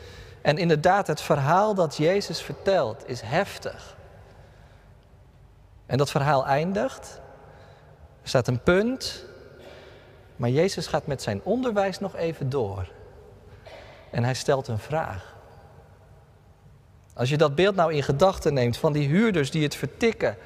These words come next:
om een deel van de opbrengst aan de rechtmatige eigenaar terug te geven. En die moord en doodslag zaaien,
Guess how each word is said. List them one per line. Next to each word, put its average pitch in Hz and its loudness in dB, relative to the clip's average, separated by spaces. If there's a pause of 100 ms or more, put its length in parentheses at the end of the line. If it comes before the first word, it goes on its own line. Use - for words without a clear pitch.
(300)
om 151 0
een 139 0
deel 202 4
van 160 -4
de 156 0
opbrengst 135 0 (480)
aan 123 0
de 127 2
rechtmatige 143 0
eigenaar 127 -2
terug 139 0
te 120 -4
geven. 98 -2
En 123 0
die 139 2
moord 196 2
en 135 -2
doodslag 180 0
zaaien, 117 0